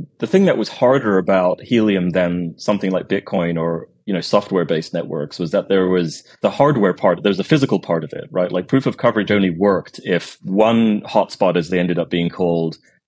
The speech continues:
would sort of transmit this encrypted packet. And it would only work if there was another hotspot that could hear it, right? Otherwise,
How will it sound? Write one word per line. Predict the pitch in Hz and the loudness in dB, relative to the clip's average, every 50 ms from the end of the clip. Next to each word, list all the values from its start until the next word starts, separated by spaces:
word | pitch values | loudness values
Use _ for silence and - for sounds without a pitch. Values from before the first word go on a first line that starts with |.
| _ _ | _ _
would | - 92 87 | -6 -4 -2
sort | - 98 90 | -2 -2 -4
of | 87 | -4
transmit | - - 117 113 110 110 95 101 90 76 | -2 0 0 2 2 2 0 0 -2 -2
this | 90 90 - | -2 -4 -4
encrypted | 90 82 - - 107 - - - 87 80 76 - _ _ - | -4 -6 -2 -4 -4 -4 -2 -2 -2 -2 -2 -6 _ _ -6
packet. | - 123 104 98 - - 71 57 - - _ _ - | -2 0 0 0 0 -4 -4 -4 -6 -12 _ _ -6
And | - 98 | -2 0
it | 113 117 | 2 2
would | 135 139 160 | 4 4 4
only | 180 175 160 135 | 4 4 2 2
work | 110 123 135 127 120 - | 2 4 2 2 2 0
if | 110 - | -2 0
there | 113 | 0
was | 104 98 101 | 0 2 2
another | 98 104 117 120 117 104 | 4 4 4 4 2 2
hotspot | 104 101 92 - - - 87 85 | 2 0 0 0 -2 -4 -2 -2
that | - 80 - | -2 -6 -6
could | - 113 | -6 -8
hear | - - 123 101 73 62 | -2 0 2 2 2 0
it, | 52 - - _ _ - | -6 -10 -14 _ _ -2
right? | 87 90 98 | -2 2 2
Otherwise, | 120 131 131 120 113 107 95 90 - | 2 2 4 2 2 2 0 -4 -10